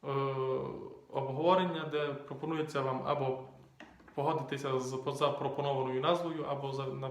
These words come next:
на-, або просто запропонувати свою назву вулиці. І в самому кінці опитування надіс-, на-, натискаєте кнопку "Відправити", і за результатами всіх опитувань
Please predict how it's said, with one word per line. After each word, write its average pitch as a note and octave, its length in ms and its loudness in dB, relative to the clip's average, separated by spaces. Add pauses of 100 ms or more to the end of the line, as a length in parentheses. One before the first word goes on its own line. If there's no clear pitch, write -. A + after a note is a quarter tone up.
(140)
на-, C#3 500 -4
або C3 180 -6
просто D#3 260 0
запропонувати D#3 560 -2
свою C#3+ 300 -6
назву C3+ 260 -4
вулиці. A#2+ 440 -8 (360)
І D3 60 -10
в C3+ 40 -8
самому D#3 360 -4
кінці C#3 260 -6
опитування D#3 460 -2
надіс-, C#3 460 -10
на-, C#3+ 160 -6 (180)
натискаєте C#3+ 640 -2
кнопку C3+ 420 -6
"Відправити", D#3 720 -2 (100)
і C#3 180 -6
за C3+ 140 -4
результатами C3+ 640 -4
всіх C3 360 -8
опитувань D#3 520 -6